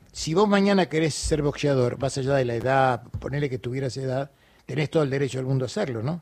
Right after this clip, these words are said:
Mientras entrenes y físicamente se-, estés en condiciones.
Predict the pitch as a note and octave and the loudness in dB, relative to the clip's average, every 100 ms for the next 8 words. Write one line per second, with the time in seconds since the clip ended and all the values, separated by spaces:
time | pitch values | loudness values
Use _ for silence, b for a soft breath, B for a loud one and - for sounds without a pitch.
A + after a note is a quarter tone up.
0 | - A#2+ A#2 A2 B2 A#2 F3 F3+ G#3+ - | -8 -8 -8 -8 -8 0 2 4 2 -4
1 | _ _ _ _ C3 B2+ C#3+ D#3 D3 D3 | _ _ _ _ -2 0 2 2 2 2
2 | D3 D3 A2+ - D3 B2+ B2+ A2+ G#2+ G2 | 2 -2 -4 -6 -6 -4 -4 -4 -4 -6
3 | - G#2 A2 A#2+ A#3 C3 F#2 | -8 -8 -4 6 6 6 0